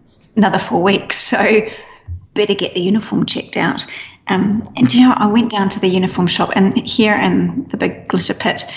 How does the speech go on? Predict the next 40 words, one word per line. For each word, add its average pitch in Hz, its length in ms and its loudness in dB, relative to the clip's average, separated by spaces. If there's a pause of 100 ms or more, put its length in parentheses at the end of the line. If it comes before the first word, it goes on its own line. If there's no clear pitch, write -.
(320)
there 202 100 0
is 185 120 2
only 202 160 4
one 170 260 2
place - 480 -6 (120)
that - 420 -6
our 175 180 0
school - 640 0
allows - 720 0 (320)
to 202 600 0 (540)
serve 294 640 2
us 202 280 0
with 214 520 0
their 202 320 2
delightfully 175 720 -2
revolting 160 560 0
uniform. - 580 0 (340)
And, 180 380 4
um, 175 360 2
it's - 160 -4
a - 40 0
shop - 300 0
called, 175 480 0
I 180 60 -2
won't - 140 0
name - 180 2
it - 180 -2
'cause - 140 -8
it's, - 280 -14 (120)
it's, - 260 -6
uh, - 240 -2
pretty - 160 -2
big - 160 0
in 165 80 2
the 170 60 4
Middle 180 200 4
East, 196 240 2
but - 260 -2
it's, 214 280 -4
um, 208 520 0